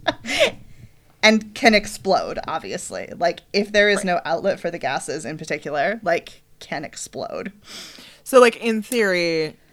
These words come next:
Speaker 2: things are burning, stuff's having a great time, and your torso is gonna be the last thing to burn 'cause there's just so much, like, stuff there, right? So, like, if that expands,
Speaker 1: Yeah.
Speaker 2: in theory, the burning corpse's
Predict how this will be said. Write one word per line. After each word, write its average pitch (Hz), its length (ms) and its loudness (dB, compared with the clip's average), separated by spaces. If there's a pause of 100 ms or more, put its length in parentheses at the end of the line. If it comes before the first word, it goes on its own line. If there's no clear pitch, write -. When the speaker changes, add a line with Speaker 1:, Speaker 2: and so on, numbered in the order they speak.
(1300)
Speaker 2:
things 185 260 -8
are 175 60 -8
burning, 160 460 -6
stuff's - 280 -14
having 160 220 -12
a 156 40 -12
great 160 220 -10
time, 147 300 -12
and 147 100 -12
your 151 100 -14
torso 180 440 -6
is 147 120 -10
gonna 143 160 -14
be 147 120 -14
the 143 100 -6
last 143 300 -6
thing 143 180 -18
to - 80 -18
burn 139 300 -10
'cause 151 220 -18
there's 139 220 -16
just - 240 -16
so 143 140 -12
much, 131 240 -14
like, 120 200 -14 (280)
stuff - 480 -12
there, 87 180 -8
right? 147 220 -8 (380)
So, 202 180 2
like, 175 220 0 (320)
if 214 160 -6
that 196 180 2
expands, 156 640 -6
Speaker 1:
Yeah. 180 220 2
Speaker 2:
in 170 160 -8
theory, 147 680 -4 (800)
the 165 220 -6
burning 165 400 -4
corpse's - 880 -10